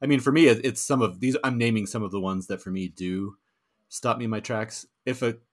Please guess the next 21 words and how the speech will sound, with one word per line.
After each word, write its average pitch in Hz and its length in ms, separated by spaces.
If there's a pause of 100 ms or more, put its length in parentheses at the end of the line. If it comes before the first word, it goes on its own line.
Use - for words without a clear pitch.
character 131 340
description 101 460
is 95 80
done 98 180
really 95 220
well, 85 420
especially 113 600
in, 87 240
like, - 200
classics 92 460
like - 160
Dickens, 175 340
he 107 120
was 90 240 (480)
and, 101 220
and 101 140
Trollope, 95 360
they're 104 120
so 101 180
good 87 240
at, 90 160